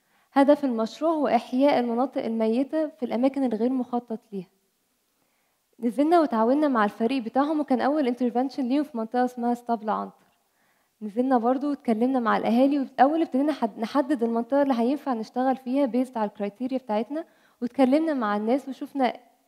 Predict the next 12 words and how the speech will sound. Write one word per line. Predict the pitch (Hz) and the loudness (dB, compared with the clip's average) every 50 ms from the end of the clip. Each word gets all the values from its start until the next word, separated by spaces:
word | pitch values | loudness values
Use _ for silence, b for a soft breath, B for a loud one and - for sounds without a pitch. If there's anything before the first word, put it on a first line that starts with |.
| - | -6
إيه | - 240 254 | -2 -2 0
الحاجات | 262 277 - 233 226 254 269 262 254 | 0 -2 -2 -2 0 0 0 0 -2
والخدمات | 254 220 - 220 202 214 233 240 277 | -10 -6 -6 -6 -4 -4 -6 -4 -4
اللي | 262 233 | -6 -4
ناقصاهم، | 196 196 - - 233 247 247 277 294 - b b b b b | -6 -8 -8 -8 -8 -6 -6 -6 -10 -12 b b b b b
وعملنا | 226 214 220 247 262 269 254 226 233 254 269 | -4 -2 0 0 2 2 2 2 2 0 -2
workshop | 262 - 262 254 262 | -4 -4 -8 -6 -6
للأطفال | 233 202 - - - _ - 247 262 277 285 277 | -8 -10 -10 -10 -12 _ -2 0 2 2 2 0
واتكلمنا | 247 - - 226 208 220 240 254 247 | -2 -4 -4 -4 -2 -2 -2 -2 -2
مع | 220 208 202 | -2 -2 -4
الأهالي | 190 - 202 220 240 247 | -2 -2 0 0 0 0
الكبار، | 254 247 - - 190 214 247 285 | -2 -4 -6 -10 -8 -6 -4 -4